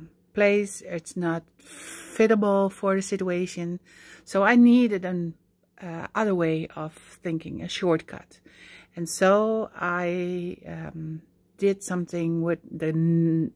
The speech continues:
the letters in your first name, in your call name. And that's what I try to do explaining in this book. So the whole alphabet, A until Z, is in the book.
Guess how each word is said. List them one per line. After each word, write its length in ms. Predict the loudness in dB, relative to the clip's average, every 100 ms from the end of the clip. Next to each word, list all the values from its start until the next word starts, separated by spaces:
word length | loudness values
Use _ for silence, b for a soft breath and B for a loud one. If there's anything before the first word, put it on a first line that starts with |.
| -12
the 180 | -12
letters 560 | -2 2 2 2 -2 -10
in 200 | -4 -2
your 300 | 0 2 0
first 420 | -2 -6 -8 -8 -8
name, 280 | -6 -6 -8 B B B B B
in 240 | -2 0
your 140 | 0 -2
call 400 | 0 0 0 -4
name. 440 | -4 -2 -2 -4 _ B B B B -8
And 380 | -4 -2 -2
that's 320 | 0 0 -2 -6
what 140 | -4
I 100 | -4
try 280 | -6 -6 -6
to 160 | -6
do 420 | -4 -2 0 -2 -6 _ _
explaining 600 | -20 -18 -4 -2 -2 -2
in 100 | -4
this 160 | -6 -8
book. 360 | -6 -8 -8 -20 _ _ _ _ B B B
So 240 | 0 0
the 160 | 2 0
whole 580 | -2 0 4 4 4 -2
alphabet, 760 | 4 4 2 -6 -10 -10 -14 _ _ -4
A 220 | -2 0
until 480 | -4 -4 -2 -2 -2
Z, 360 | -4 -2 -2 -8 _ -4
is 260 | -4 -4 -10
in 200 | -2 0
the 80 | 0
book. 320 | 0 -4 -6